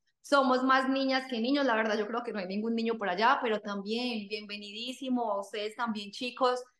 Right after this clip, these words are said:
Péguense, péguense también, motiven a sus esposas, a sus hijas, a sus amigas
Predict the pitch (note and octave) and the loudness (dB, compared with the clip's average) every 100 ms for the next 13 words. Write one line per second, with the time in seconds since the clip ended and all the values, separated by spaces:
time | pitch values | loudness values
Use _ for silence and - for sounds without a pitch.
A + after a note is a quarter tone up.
0 | _ _ _ - A#3+ B3+ C4+ A#3+ G3+ G3 | _ _ _ 4 6 6 4 2 -2 -2
1 | A3 G#3+ B3 B3 A3 G3 G#3 A3 A#3 G#3 | -2 0 2 0 0 -2 0 0 0 0
2 | G3 A3+ G#3+ A3+ A3+ G#3 G3 - G#3+ G#3 | -2 0 0 0 -4 -6 -6 -2 0 0
3 | G#3+ G#3 G3 - G#3+ G#3 G#3+ G3+ G3 F#3 | -2 -4 -6 -10 -12 -10 -12 -12 -14 -8
4 | G#3 A3 G#3 G#3 | -6 0 4 2